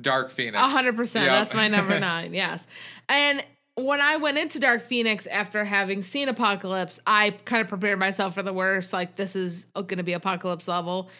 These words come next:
Speaker 2: It was only better just because of how bad Apocalypse was. Um, and that's what made me, when I was going back and forth between them, I go, "No, I, I like Dark Phoenix because it wasn't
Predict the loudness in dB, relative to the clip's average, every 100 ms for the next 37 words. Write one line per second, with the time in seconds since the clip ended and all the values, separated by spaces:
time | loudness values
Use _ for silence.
0 | -20 -2 0 2 0 0 0 0 2 4
1 | 6 4 2 0 -4 -4 -4 -2 0 -2
2 | 0 0 0 0 0 -2 -4 -6 -2 -4
3 | -4 -6 -2 0 -2 -4 -16 -20 -20 -18
4 | -20 -12 -4 0 2 0 -2 -6 -4 0
5 | 4 6 6 2 0 0 0 0 0 -2
6 | -2 0 0 0 0 0 2 2 0 -2
7 | -2 -2 -6 -6 -4 -2 0 0 -2 -2
8 | -4 -2 -2 0 0 -2 -8 _ -4 0
9 | -2 0 -2 -2 -4 -4 -6 -6 -4 -4
10 | -4 -2 -4